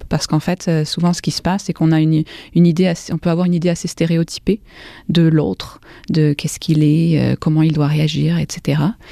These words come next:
Et donc, c'est petit à petit un contact un à un que ça va nous permettre de, de changer ça.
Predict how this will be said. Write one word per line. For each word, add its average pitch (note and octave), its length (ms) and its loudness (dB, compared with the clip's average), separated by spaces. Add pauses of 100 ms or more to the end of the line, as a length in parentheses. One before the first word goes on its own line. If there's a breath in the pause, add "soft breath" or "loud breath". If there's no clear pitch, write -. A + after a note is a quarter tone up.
(220 loud breath)
Et E3 140 2
donc, E3 180 0
c'est E3+ 120 -2
petit - 300 -4
à D3 60 0
petit - 300 0
un E3+ 160 4
contact E3+ 460 0
un F#3 100 2
à E3 160 2 (120)
un F#3 60 -2 (160)
que - 120 -10
ça D#3 120 -2
va D#3 100 2
nous D#3 120 4
permettre D#3 540 -2
de, D3 220 0
de C#3 120 -2
changer D3+ 320 0
ça. - 260 -6